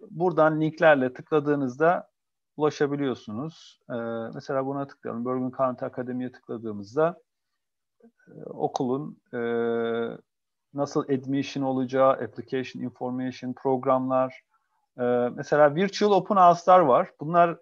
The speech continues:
e, bence ilgisi olan veliler için önemli. E, bunları izlemelerini tavsiye ederim.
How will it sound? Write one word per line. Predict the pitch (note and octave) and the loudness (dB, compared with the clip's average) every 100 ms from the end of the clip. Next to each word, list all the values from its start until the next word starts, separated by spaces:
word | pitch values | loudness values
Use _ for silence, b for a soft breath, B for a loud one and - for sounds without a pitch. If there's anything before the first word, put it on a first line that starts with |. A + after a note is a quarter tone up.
| _ _ - | _ _ -16
e, | D3+ C#3+ | -6 2
bence | D#3+ D#3+ E3 | 2 4 2
ilgisi | D#3 D#3 D#3+ | 2 0 2
olan | F3 E3+ E3+ D#3+ | 4 6 6 4
veliler | D#3+ E3+ F3 | 4 4 2
için | E3+ D3 | 0 -4
önemli. | D3+ D#3 D#3+ C#3 D3+ A#3+ _ _ _ b _ - | -2 0 0 0 0 -2 _ _ _ b _ -10
E, | C3 C3 | -6 -4
bunları | D3+ D#3+ D#3+ | -4 -2 0
izlemelerini | D#3 C#3+ D#3 D#3 D#3 D#3+ | -2 0 0 4 2 2
tavsiye | D#3 D3+ C#3 D#3 | 4 4 4 -2
ederim. | D#3 E3+ B2 G#3 | 2 2 2 -4